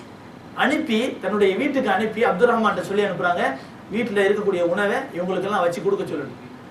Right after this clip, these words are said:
அபூபக்கர் ரலியல்லாஹு அன்ஹு அவர்களுக்கு தெரியும், நிச்சயமா நம்ம வீட்டுல அவ்வளவு போதுமான உணவு இல்ல, நாலு பேருக்கு உள்ள உணவு மட்டும்தான் இருக்கு, சரி இப்ப எட்டு பேர் போறாங்க சேர்த்து சாப்பிடட்டும் அப்படின்னு சொல்லிட்டு அப்துல் ரஹ்மான் ரலியல்லாஹு அன்ஹு சொல்லி அனுப்புறாங்க, "என்னை எதிர்பார்க்காத,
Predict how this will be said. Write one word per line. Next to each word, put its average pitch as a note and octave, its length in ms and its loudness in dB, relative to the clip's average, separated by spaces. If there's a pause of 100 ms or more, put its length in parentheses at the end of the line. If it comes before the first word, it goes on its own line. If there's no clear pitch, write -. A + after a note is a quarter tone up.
(180)
அபூபக்கர் C4 340 6
ரலியல்லாஹு A#3 240 8
அன்ஹு A3 100 6
அவர்களுக்கு G#3+ 340 6
தெரியும், A3 400 6 (340)
நிச்சயமா C4+ 460 4
நம்ம A3 200 4
வீட்டுல A#3+ 360 0 (200)
அவ்வளவு A3+ 340 10
போதுமான G#3+ 580 6
உணவு F#3+ 280 2
இல்ல, E3 340 0
நாலு G#3 260 6
பேருக்கு A#3 320 8
உள்ள G3+ 140 4
உணவு F#3 220 0
மட்டும்தான் F3+ 300 0
இருக்கு, D3+ 320 0 (240)
சரி A3+ 200 0
இப்ப G3+ 140 4
எட்டு G3+ 240 6
பேர் C4 240 12
போறாங்க G#3 360 2
சேர்த்து F#3+ 420 2
சாப்பிடட்டும் F#3 420 2 (440)
அப்படின்னு G#3 180 -2
சொல்லிட்டு G#3 500 4 (300)
அப்துல் C4 240 0
ரஹ்மான் C4 260 4
ரலியல்லாஹு A#3 320 4
அன்ஹு A3 120 -6
சொல்லி B3 260 4
அனுப்புறாங்க, F#3+ 360 4
"என்னை G#3 240 4
எதிர்பார்க்காத, A3 420 6